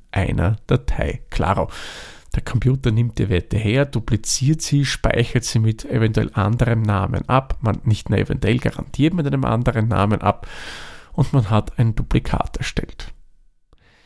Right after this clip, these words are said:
Für die digitalen Künstler, sei es jetzt Musiker, aber auch, äh, Pixelart-Künstler oder generell Leute, die halt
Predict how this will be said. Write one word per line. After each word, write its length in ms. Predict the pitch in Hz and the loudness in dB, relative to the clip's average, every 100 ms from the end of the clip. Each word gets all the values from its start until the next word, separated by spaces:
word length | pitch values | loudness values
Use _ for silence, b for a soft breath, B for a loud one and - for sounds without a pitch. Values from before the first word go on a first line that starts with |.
| b b b b b b | b b b b b b
Für 240 | - 117 | 0 0
die 240 | - 104 - | 2 -4 0
digitalen 720 | 170 180 147 127 113 104 104 | 0 2 2 2 0 0 0
Künstler, 720 | - - 214 214 - - 80 | -2 2 0 0 -4 -6 -6
sei 320 | - - 87 | -6 -2 0
es 120 | 101 | 2
jetzt 240 | 120 - - | 0 0 0
Musiker, 880 | 139 175 143 135 - 131 127 131 | 2 2 2 0 2 0 2 2
aber 280 | 131 117 120 | 2 0 0
auch, 560 | 117 123 127 113 - - | 0 2 2 0 -8 -2
äh, 280 | 151 120 120 | 0 2 2
Pixelart-Künstler 1200 | - 143 - - 131 127 - - 131 139 - 123 | 2 2 0 -2 2 0 -2 0 2 0 0 2
oder 120 | 113 | 2
generell 400 | 120 120 131 123 | 2 2 2 2
Leute, 360 | 107 113 - - | 2 0 0 0
die 180 | 120 | 2
halt 240 | 113 117 | 2 0